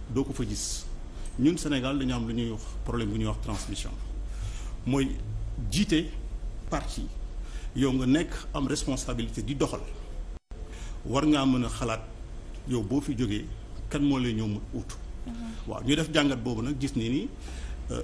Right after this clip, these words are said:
Speaker 1: néew na trop ci parti yi nga xamante ne ni mun nañu gis ni ni à travers leur leader, seen doxalin mun nañu am yaakaar ci xale yi nga xamante ne ni mun nañ ñëw jël réew mi pour doxal ko. Te à chaque fois dañuy gis loo xamante ne ni phénomène de politisation la.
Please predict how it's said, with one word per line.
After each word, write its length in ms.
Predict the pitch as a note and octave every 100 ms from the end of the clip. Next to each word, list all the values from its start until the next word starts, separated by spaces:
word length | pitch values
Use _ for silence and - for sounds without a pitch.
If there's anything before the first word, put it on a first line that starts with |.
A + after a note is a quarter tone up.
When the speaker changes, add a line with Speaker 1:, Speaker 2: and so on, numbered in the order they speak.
| -
Speaker 1:
néew 220 | D3 F#3+
na 120 | E3
trop 240 | - D#3 - -
ci 100 | -
parti 340 | - C#3+ - C3
yi 60 |
nga 120 | C3
xamante 380 | B2+ C3 A#2 A2
ne 120 | A#2 A#2
ni 240 | A#2+ F#3+ -
mun 180 | B2 E3+
nañu 200 | F3+ D#3+
gis 120 | C3 -
ni 80 | C3
ni 200 | B2+ - -
à 100 | C3
travers 380 | C#3 D3+ D3+ C#3+
leur 100 | C3+
leader, 260 | B2 A#2 A#2 D3+ - C3+ A2+
seen 240 | E3+ F3
doxalin 340 | E3+ C3 A#2+ C#3+ - - - - - A#2
mun 120 | C#3+
nañu 180 | D#3+ D3
am 100 | C3+
yaakaar 400 | C3 - A#2 A2+
ci 80 |
xale 200 | B2 C3 A#2+
yi 100 | A#2
nga 100 | A#2+
xamante 380 | - A#2 A#2+ A2+
ne 100 | A2+
ni 180 | A2+ - -
mun 240 | A2+ B2+ C3
nañ 100 | B2
ñëw 160 | A#2+ A2
jël 160 | A#2+ G#2+
réew 180 | A#2 G#2+
mi 160 | A2+ B2
pour 100 | B2
doxal 240 | G#2+ A2+ A2+ A2+
ko. 100 | - - - - - - - - - - - - - -
Te 220 | D#3+ D3+ D3+
à 80 | C3+
chaque 200 | - F#3+
fois 160 | - D3
dañuy 280 | D3 D#3 C#3
gis 140 | C3+
loo 120 | C#3
xamante 340 | B2 C3 B2+ -
ne 100 | B2
ni 120 | A2+
phénomène 380 | A2+ C#3 C3+ C3
de 60 | A#2+
politisation 680 | B2 A2+ G#2 G#2+ G#2 - A#2+
la. 100 | C#2+